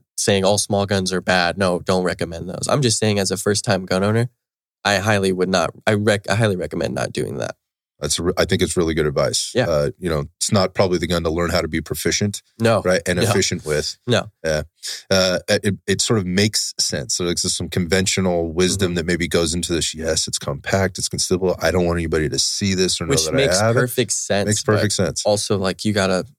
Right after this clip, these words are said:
Speaker 1: you gotta think about more of situationally, environmentally, and where you're at geographically. Like, are you gonna be able to even get a C C W?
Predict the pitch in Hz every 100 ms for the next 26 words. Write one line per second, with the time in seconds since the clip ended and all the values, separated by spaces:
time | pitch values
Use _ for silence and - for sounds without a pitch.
0 | _ - 143 131 127 123 117 107 104 107
1 | 107 - 123 - 98 98 98 107 101 101
2 | 98 90 95 95 95 92 92 98 98 95
3 | 92 90 90 92 101 107 92 - 90 71
4 | - 80 73 73 - 73 - - - 64
5 | - - 92 101 110 110 107 98 - 92
6 | 110 - 80 92 131 143 143 151 - -
7 | 156 180 190